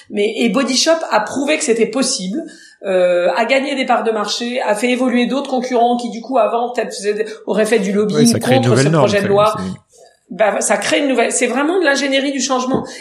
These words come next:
Speaker 1: Et en fait, il faut penser comme ça. Donc, chaque, euh,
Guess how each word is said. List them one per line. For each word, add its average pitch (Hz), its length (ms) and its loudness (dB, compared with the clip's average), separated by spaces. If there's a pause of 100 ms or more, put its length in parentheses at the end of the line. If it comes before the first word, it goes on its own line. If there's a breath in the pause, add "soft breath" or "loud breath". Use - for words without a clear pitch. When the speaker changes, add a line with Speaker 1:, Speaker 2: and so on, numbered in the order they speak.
Speaker 1:
Et 220 120 2
en 214 80 2
fait, 302 240 0
il 240 40 -2
faut 220 200 2
penser 277 360 0
comme 233 180 0
ça. 180 240 -2 (280 loud breath)
Donc, 208 220 -2 (240 loud breath)
chaque, - 420 -2 (220)
euh, 185 480 -2